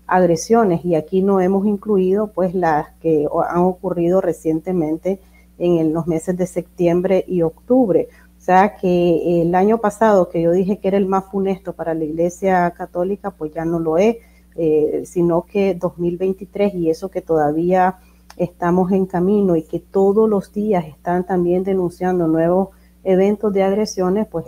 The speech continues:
este va a ser sin duda el peor para la Iglesia Católica. Entonces documentamos en el estudio Nicaragua, una iglesia perseguida,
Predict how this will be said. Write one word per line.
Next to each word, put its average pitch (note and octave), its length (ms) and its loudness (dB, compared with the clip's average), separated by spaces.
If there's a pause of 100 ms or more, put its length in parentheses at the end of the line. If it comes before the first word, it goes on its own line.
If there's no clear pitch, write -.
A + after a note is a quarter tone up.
(100)
este F3+ 320 -6
va E3+ 100 0
a F3 60 -4
ser F3 260 -6
sin F3 260 -4
duda E3+ 480 0
el E3+ 140 -8
peor D#3+ 380 -4
para D#3+ 320 -4 (340)
la E3+ 140 0
Iglesia D#3+ 340 0
Católica. F#3 540 0
Entonces F3+ 360 -4
documentamos G3+ 840 0
en F#3 100 2
el E3 120 0
estudio G#3+ 540 -2
Nicaragua, E3+ 480 0
una F#3+ 120 0
iglesia F#3+ 320 -2
perseguida, F#3+ 720 0